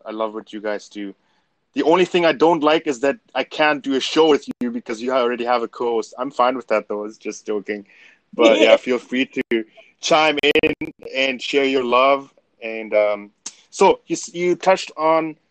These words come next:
Speaker 1: the pain side. And it's so important. Like, when we accept reality, we will accept the pain, too. You know, you see people, and I have done this, where I would run from my problems my whole life. I would run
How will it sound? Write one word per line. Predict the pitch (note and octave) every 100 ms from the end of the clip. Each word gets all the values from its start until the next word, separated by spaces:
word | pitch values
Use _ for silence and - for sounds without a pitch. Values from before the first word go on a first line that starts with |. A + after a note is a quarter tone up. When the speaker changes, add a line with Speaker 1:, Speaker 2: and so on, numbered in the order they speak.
| _ _ _ _ B2+
Speaker 1:
the | C#3
pain | - - E3+ E3+
side. | - - A2 G2 F#2+ _ _ _ _ - - - _ -
And | D3+ F3+ - - _ _
it's | F#3 -
so | - F3+ A#3
important. | D4+ - G#3+ A#3 - D3
Like, | C#3
when | E3 E3
we | A3
accept | - - - G3+ -
reality, | D#3+ D#3+ D#3 F3+ D#3 A#2 A#2 _ _
we | A#2+ C#3+
will | D#3 E3
accept | D3+ - C3+ -
the | A2+
pain, | - - A#2 G2+ F#2
too. | - A#2+ F2+ _ _ _ _ _ - -
You | C#3+
know, | C#3+ D3 _ _ _ _
you | D3+ E3
see | - - G#3+ -
people, | G#3 G3 D#3
and | C3 D3
I | D#3
have | F3+ E3
done | C#3 E3 D#3
this, | A#2+ -
where | C3+ C#3
I | C#3+
would | C#3+ B2+
run | B2 D#3 F3 F3+ - _ _ _
from | - D3+
my | D3+ D#3+
problems | - D#3 D3 C3 C#3
my |
whole | C3 D3+
life. | C#3 A#2+ -
I | C3+
would | C#3 A#2
run | A#2 E3 D3+